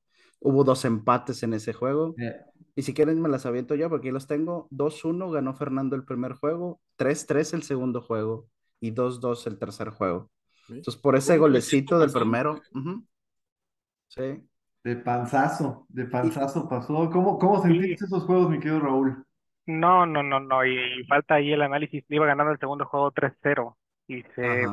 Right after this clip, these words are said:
Speaker 4: puso orgulloso y pelas, me alcanzó.
Speaker 2: ¿Cómo crees? Eso sí
Speaker 4: Sí,
Speaker 2: no lo
Speaker 4: sí.
Speaker 2: vi.
Speaker 1: Sí.
Speaker 2: Eso sí no lo vi. Oye, pero es, lo, no, no he checado si está en el canal de alguno de ustedes grabado, porque luego no los graban.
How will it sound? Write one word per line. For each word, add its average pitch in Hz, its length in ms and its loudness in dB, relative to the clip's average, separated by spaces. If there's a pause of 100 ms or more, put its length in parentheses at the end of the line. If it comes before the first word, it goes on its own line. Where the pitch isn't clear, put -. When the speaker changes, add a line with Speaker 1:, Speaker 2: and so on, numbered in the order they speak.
Speaker 4:
puso 135 280 -4
orgulloso 135 680 0
y 185 180 0
pelas, 143 580 -2
me 127 100 -4
alcanzó. 160 540 2
Speaker 2:
¿Cómo - 80 -8
crees? 240 560 -2 (140)
Eso 180 240 0
sí - 140 0
Speaker 4:
Sí, - 20 4
Speaker 2:
no 143 140 4
lo 180 160 0
Speaker 4:
sí. - 60 4
Speaker 2:
vi. 139 100 4
Speaker 1:
Sí. 107 580 0
Speaker 2:
Eso 165 240 -4
sí 214 180 -4
no 214 140 0
lo 202 120 0
vi. 180 120 0
Oye, 180 220 2
pero 143 280 -2
es, 143 80 -6 (140)
lo, 143 580 -2 (360)
no, 170 260 2
no 180 80 2
he 185 60 -2
checado 190 360 0
si 165 120 -4
está 160 180 -6
en 165 80 -2
el 160 120 -4
canal 143 320 -6
de 143 80 -4
alguno 139 260 -4
de 135 40 -2
ustedes 135 380 -4
grabado, 120 600 0
porque 110 240 -10
luego 120 200 -4
no 131 140 -2
los 113 160 -4
graban. 107 380 -8